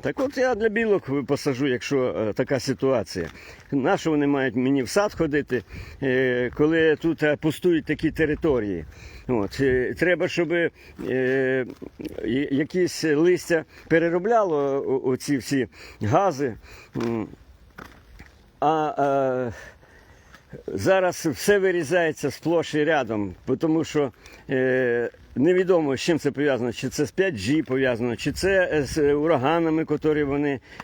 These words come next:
е, бояться, що гіляка впаде на машину. От, ви, ви ж при-, пригляньтеся зараз у психоневрології, де зараз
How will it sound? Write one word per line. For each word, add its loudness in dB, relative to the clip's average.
е, 2
бояться, 2
що 0
гіляка 2
впаде 0
на 0
машину. 0
От, 0
ви, 2
ви 0
ж -8
при-, -2
пригляньтеся 0
зараз -2
у -2
психоневрології, 0
де 2
зараз -2